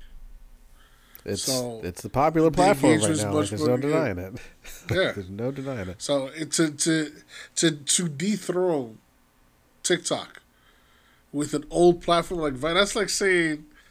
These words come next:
Speaker 2: that's like telling
Speaker 1: I mean,
Speaker 2: Facebook,
Speaker 1: that's,
Speaker 2: "Watch out because we're
Speaker 1: it's
Speaker 2: gonna
Speaker 1: pushing
Speaker 2: bring,
Speaker 1: it.
Speaker 2: we're gonna bring back," what's, what was the other, uh, God, what was the other social media platform before Facebook?
Speaker 1: Oh, um,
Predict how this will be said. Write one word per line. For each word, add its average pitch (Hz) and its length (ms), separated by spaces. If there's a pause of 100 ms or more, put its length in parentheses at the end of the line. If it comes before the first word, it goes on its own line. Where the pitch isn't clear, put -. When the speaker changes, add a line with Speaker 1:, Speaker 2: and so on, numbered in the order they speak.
(720)
Speaker 2:
that's 175 280
like 175 180
telling 180 240
Speaker 1:
I - 20
mean, 113 140
Speaker 2:
Facebook, 110 160
Speaker 1:
that's, 135 120
Speaker 2:
"Watch 147 240
out 143 140
because 131 200
we're 131 80
Speaker 1:
it's 139 60
Speaker 2:
gonna 127 80
Speaker 1:
pushing 131 180
Speaker 2:
bring, 143 60
Speaker 1:
it. 139 40
Speaker 2:
we're 147 180
gonna 135 120
bring 139 220
back," 139 360 (680)
what's, 185 280
what 170 240
was 226 200
the 180 140
other, 180 240
uh, 151 520 (1700)
God, 131 260
what 147 180
was 175 120
the 156 100
other 151 100
social 143 340
media 139 180
platform 135 420
before 123 300
Facebook? 117 440 (1120)
Speaker 1:
Oh, 107 540
um, 95 120